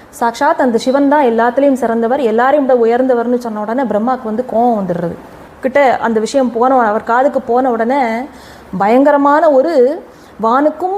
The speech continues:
பூமிக்குமான ஒரு பெரிய ஜோதியாக அவர் தோன்றார். அப்போ, "என்னுடைய அடிமுடியை யார் கண்டுன்னு வரான்னு பார்க்கலாம்" அப்படிங்கிறார்.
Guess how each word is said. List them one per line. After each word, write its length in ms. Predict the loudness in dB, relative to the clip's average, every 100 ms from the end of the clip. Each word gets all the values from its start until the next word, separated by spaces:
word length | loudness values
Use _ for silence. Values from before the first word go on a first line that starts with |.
| 0
பூமிக்குமான 720 | 2 0 -2 0 2 2 4
ஒரு 140 | 2 2
பெரிய 500 | 0 0 0 0 2
ஜோதியாக 640 | 4 4 2 0 0 0
அவர் 240 | -2 -4 -4
தோன்றார். 360 | -4 -2 -4 -8 -20 -20 -20 -20 -20 -20 -20 -10
அப்போ, 400 | 0 2 2 0 -6 -12 -2
"என்னுடைய 360 | 2 2 2
அடிமுடியை 460 | 2 2 2 2 2
யார் 340 | 2 2 2
கண்டுன்னு 440 | 0 0 0 -2 -2
வரான்னு 240 | -2 -4
பார்க்கலாம்" 400 | -4 -6 -6 -8 -4
அப்படிங்கிறார். 360 | -4 -2 -4